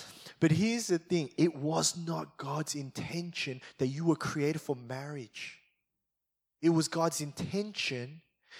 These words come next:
that you were created for His purposes. And marriage is one area,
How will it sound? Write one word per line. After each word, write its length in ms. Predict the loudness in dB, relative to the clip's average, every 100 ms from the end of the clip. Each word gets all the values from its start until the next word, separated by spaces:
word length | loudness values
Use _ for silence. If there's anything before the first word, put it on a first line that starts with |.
| -4
that 80 | -2
you 180 | 0 2
were 140 | 2
created 420 | 2 -2 -2 -2
for 120 | -4 -8
His 260 | -6 -8
purposes. 760 | -8 -2 -2 -2 -4 -4 -4 -8 -6
And 460 | -4 -4 -6 -8 -4
marriage 1000 | -2 -2 0 2 2 -2 -8 -8 -8 -10 -16 -12 -4
is 180 | -4 -4 -6
one 600 | -2 0 0 0 -4 -10 -14 _ -4
area, 500 | 2 2 0 -4